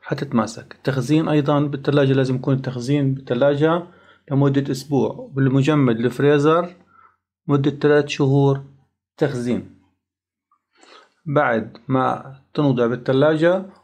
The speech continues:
وتبرد تكون هي جدًا متماسكة. هي تفرجيكوا كيف، يعني تكون متماسكة جدًا.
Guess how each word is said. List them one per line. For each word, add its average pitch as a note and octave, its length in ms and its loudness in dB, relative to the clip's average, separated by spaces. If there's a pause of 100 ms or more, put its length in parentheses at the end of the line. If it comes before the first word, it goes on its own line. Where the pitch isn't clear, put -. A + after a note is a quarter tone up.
(140)
وتبرد F3 680 0 (400)
تكون D3+ 220 0
هي D3 420 2 (600)
جدًا C#3 400 2
متماسكة. A#2 760 0 (960)
هي C#3+ 260 2
تفرجيكوا C3+ 580 -2
كيف، G#2+ 200 -6 (760)
يعني A#2+ 240 -4
تكون C3+ 220 -2
متماسكة C3+ 580 0
جدًا. A#2+ 500 -4